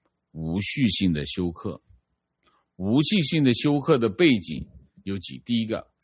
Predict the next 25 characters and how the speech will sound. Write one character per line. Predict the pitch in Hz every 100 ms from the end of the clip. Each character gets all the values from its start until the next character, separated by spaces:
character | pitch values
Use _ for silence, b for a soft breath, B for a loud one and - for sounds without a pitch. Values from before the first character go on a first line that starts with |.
| -
房 | 92 110
地 | 117
产， | - 78 - _ _ b b b -
房 | 104 120
地 | 139
产 | 110 95
持 | - 104
续 | 101 113
下 | 107 85
跌， | 76 82 80 80 _ _ b b b -
房 | 104 139
地 | 135
产 | 104 82
信 | - 123
心 | 107 120 120 117 117 117 113
崩 | 113 131 127
溃， | 156 131 - _ _ _
这 | -
是 | 95
第 | 80 78
一 |
个。 | 73 76 _ _
第 | 123
二 | 107
个， | 82 65